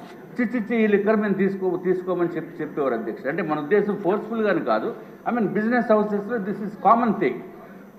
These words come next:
తర్వాత బయట నుంచి ఎవరన్నా ఎక్కడ అబ్రాడ్ నుంచి వచ్చినప్పుడు ఏదో గిఫ్ట్ ఇద్దామని చెప్పి ఆ గిఫ్ట్లు కనుక ఇస్తే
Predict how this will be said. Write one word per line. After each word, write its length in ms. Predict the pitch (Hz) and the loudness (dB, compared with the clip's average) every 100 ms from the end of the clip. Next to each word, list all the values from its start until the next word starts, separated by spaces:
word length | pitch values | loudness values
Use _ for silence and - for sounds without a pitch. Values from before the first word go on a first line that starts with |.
| - | 0
తర్వాత 400 | - 247 240 233 214 208 214 165 180 | 6 10 10 10 8 6 4 6 8
బయట 200 | 233 - | 8 6
నుంచి 260 | 254 226 233 | 2 2 4
ఎవరన్నా 600 | 220 220 220 214 214 214 - - - | 4 6 4 4 2 -2 -12 -16 -6
ఎక్కడ 160 | 180 208 | 0 4
అబ్రాడ్ 380 | 185 214 202 196 | 4 6 6 6
నుంచి 220 | 196 190 | 2 4
వచ్చినప్పుడు 460 | 190 - 185 185 190 | 2 2 -2 0 2
ఏదో 120 | 190 | 2
గిఫ్ట్ 320 | 185 185 208 | 2 0 0
ఇద్దామని 460 | 185 185 180 175 160 | 2 6 6 6 0
చెప్పి 360 | - 151 - - - - 147 | -4 -6 -8 -12 -16 0 0
ఆ 20 | |
గిఫ్ట్లు 400 | 147 185 196 214 | 2 0 2 0
కనుక 300 | 202 196 185 | 2 2 2
ఇస్తే 640 | 175 160 - 151 139 - | 2 0 2 4 2 -4